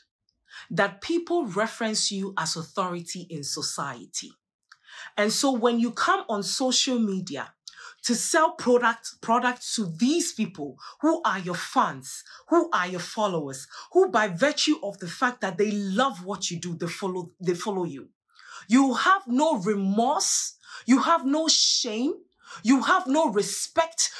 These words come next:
you have no principle in your life as a celebrity to come endorsing products that you yourself, you do not use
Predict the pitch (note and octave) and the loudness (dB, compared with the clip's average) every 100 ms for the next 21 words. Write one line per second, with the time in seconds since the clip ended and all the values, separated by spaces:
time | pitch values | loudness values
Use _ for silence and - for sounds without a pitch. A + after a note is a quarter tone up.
0 | - A#3+ - F#4 C4+ D#4+ F4+ F4+ - E4+ | 2 2 6 4 4 4 4 0 -2 0
1 | G4+ - G4 F4+ - G4+ G4 B3 A3+ G#3+ | 0 0 0 0 6 8 8 4 -2 2
2 | G#3+ G#3 C#4 C#4+ - F#3+ - G3 - C#4 | 2 4 2 2 -2 -4 -2 -8 -2 0
3 | A3+ F3 F3+ F3+ F3 - - - C4+ - | 0 -2 -6 -8 -10 -14 -10 0 2 4
4 | F#4+ G4+ - A3+ A3 E3+ D#4+ E4+ - F#4+ | 4 2 0 0 2 4 4 4 -2 -4
5 | D#4 - B3 C4 D#3 - - - F3 A3 | -4 2 2 4 0 -6 -18 -16 0 0
6 | G3+ F3 E4+ E4+ G3 - B3+ - F#3+ F3 | 2 6 6 6 2 2 0 0 -6 -6
7 | F#3 G3 A#3 F#3 F#3+ E3+ | -6 -4 -6 -4 -4 -4